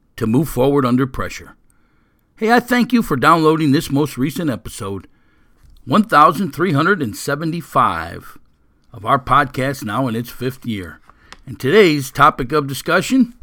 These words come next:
success. Remain resilient, focused, and determined in the face of adversity. Success. Remain resilient,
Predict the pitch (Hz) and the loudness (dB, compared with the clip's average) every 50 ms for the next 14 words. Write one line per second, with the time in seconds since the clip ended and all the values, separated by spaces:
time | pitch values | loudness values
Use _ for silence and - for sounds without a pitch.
0 | - - - - - - _ _ _ _ - - - - - - - - - - | -18 -18 -18 -20 -20 -20 _ _ _ _ -20 -20 -14 -8 -2 -2 -2 -2 -2 0
1 | 349 311 196 - - - - - - - _ _ _ _ _ _ _ _ _ _ | 0 2 2 0 -2 -6 -10 -14 -16 -20 _ _ _ _ _ _ _ _ _ _
2 | _ _ _ _ _ _ _ _ _ _ _ _ _ _ _ - 123 117 120 120 | _ _ _ _ _ _ _ _ _ _ _ _ _ _ _ -16 -8 -2 0 0
3 | 113 123 127 131 127 123 107 113 135 147 160 190 233 302 - _ _ _ _ _ | 2 4 4 4 4 2 0 0 0 2 2 2 0 0 -2 _ _ _ _ _
4 | _ _ - - 285 233 - - 117 92 - - - - _ _ - 117 123 120 | _ _ -6 -2 -2 -2 -2 -2 -8 -10 -10 -14 -20 -20 _ _ -8 -6 -6 -6
5 | 117 - - 185 180 147 107 92 87 80 - _ _ _ _ _ _ _ _ - | -8 -4 0 0 2 2 0 -2 -6 -12 -18 _ _ _ _ _ _ _ _ -14
6 | 110 101 92 - - 131 120 117 110 - - - _ _ _ 110 107 120 127 113 | -12 -12 -12 -8 -6 -6 -6 -6 -6 -10 -14 -20 _ _ _ -12 -6 -6 -6 -4
7 | 104 117 107 101 - - 87 87 90 95 _ _ _ _ _ _ _ _ _ _ | -2 -4 -4 -4 -8 -14 -18 -18 -20 -20 _ _ _ _ _ _ _ _ _ _
8 | _ _ _ _ _ _ _ _ _ _ _ _ _ - - _ - - - 190 | _ _ _ _ _ _ _ _ _ _ _ _ _ -20 -20 _ -8 -2 0 0
9 | 185 - - 208 165 113 - - - - - - - _ _ _ _ _ _ _ | 0 0 0 2 2 2 0 -4 -10 -16 -16 -18 -20 _ _ _ _ _ _ _
10 | _ _ _ _ 127 117 120 113 113 120 135 165 196 196 - 196 175 180 220 196 | _ _ _ _ -8 -4 -2 0 0 2 2 0 0 -2 -4 -6 -2 -2 -2 2
11 | 160 170 139 123 107 104 101 101 - - | 4 4 2 4 2 -2 -6 -8 -10 -14